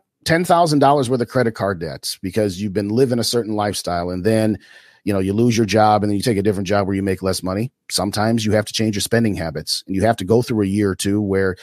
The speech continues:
you don't go out for steak dinners once a week. You don't take your kids on elaborate vacations two, three times a year. And you say, "You know what, guys?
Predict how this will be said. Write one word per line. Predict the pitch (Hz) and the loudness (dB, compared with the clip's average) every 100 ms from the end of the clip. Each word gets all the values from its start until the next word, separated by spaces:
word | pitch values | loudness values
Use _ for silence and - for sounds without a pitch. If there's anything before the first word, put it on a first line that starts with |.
| - - | -16 -8
you | 101 | -2
don't | 104 110 | 0 0
go | 107 107 | 2 4
out | 110 | 4
for | - | 0
steak | 110 113 104 | 0 0 0
dinners | 90 123 104 | 0 0 0
once | 92 92 - | -2 -6 -6
a | 85 | -6
week. | 82 71 - - _ _ _ _ _ _ _ _ _ _ _ _ _ _ - | -8 -8 -14 -20 _ _ _ _ _ _ _ _ _ _ _ _ _ _ -2
You | 117 | 2
don't | 104 104 | 2 2
take | 117 110 | 0 0
your | 110 104 | -2 -2
kids | 110 113 | 0 0
on | 113 113 | 0 0
elaborate | 107 110 110 113 | 2 2 2 0
vacations | 98 113 - 120 - 90 87 - - _ _ _ _ _ - | 0 0 0 0 -2 -4 -6 -10 -14 _ _ _ _ _ 2
two, | 160 | 2
three | 127 107 | 2 -2
times | 98 117 95 90 | -2 -2 -2 -4
a | 98 | -4
year. | 87 67 - _ _ _ _ _ _ - | -6 -10 -14 _ _ _ _ _ _ -2
And | 117 | 0
you | |
say, | 120 107 | 2 4
"You | 107 | 4
know | 120 | 4
what, | 139 | 2
guys? | 156 175 180 - | 0 -2 -4 -8